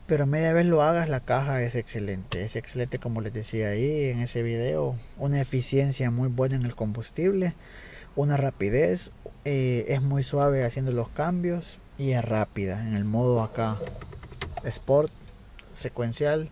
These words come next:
manual, como le queramos decir, es muy rápida. Entonces, eh, hablando también un poco acerca de otras marcas, otros vehículos, pues ahí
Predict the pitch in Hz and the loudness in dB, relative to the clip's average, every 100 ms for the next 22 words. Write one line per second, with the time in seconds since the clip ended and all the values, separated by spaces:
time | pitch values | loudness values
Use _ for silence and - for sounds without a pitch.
0 | - - - - - - 131 120 127 139 | -12 -16 -14 -14 -16 -8 -4 -2 0 -2
1 | 160 139 127 120 123 131 131 123 123 147 | -2 -4 -4 -2 -2 -2 -2 -4 -4 -4
2 | 123 123 117 110 110 98 - - - - | -4 -2 -2 -2 -4 -6 -10 -20 -6 -4
3 | - - - - - 156 143 143 139 123 | -4 -6 -10 -18 -8 -6 0 2 2 2
4 | 113 - - - - - - - - - | -2 -6 -18 -18 -18 -20 -20 -20 -18 -2
5 | 143 135 131 123 120 113 - 123 127 143 | 2 4 4 2 0 -2 -4 -2 2 2
6 | 160 170 165 160 165 165 - 160 - 127 | 0 -2 -2 0 0 -2 2 2 4 2
7 | 123 143 139 147 143 143 151 143 156 156 | 2 -2 0 2 2 0 -2 -2 -2 -2
8 | 123 135 151 156 156 165 - 202 190 185 | -2 0 -2 0 0 0 -2 0 2 0
9 | - - - - - - - - 139 135 | -4 -14 -20 -20 -20 -20 -10 -2 -2 -2
10 | - 131 131 147 156 160 151 | -2 0 2 0 0 0 -2